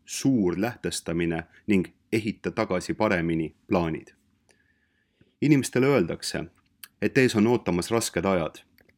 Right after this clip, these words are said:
Aga muretsemiseks pole põhjust, sest küll valitsus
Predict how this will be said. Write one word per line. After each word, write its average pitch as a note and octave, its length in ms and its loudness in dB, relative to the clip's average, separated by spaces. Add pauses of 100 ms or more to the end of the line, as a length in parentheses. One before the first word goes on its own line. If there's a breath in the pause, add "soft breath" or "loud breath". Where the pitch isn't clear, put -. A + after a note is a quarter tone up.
(1400 soft breath)
Aga G2 160 4
muretsemiseks G#2 560 0
pole C3 160 2
põhjust, - 540 -6 (340 loud breath)
sest - 240 -4
küll A#2+ 120 2
valitsus C3+ 500 2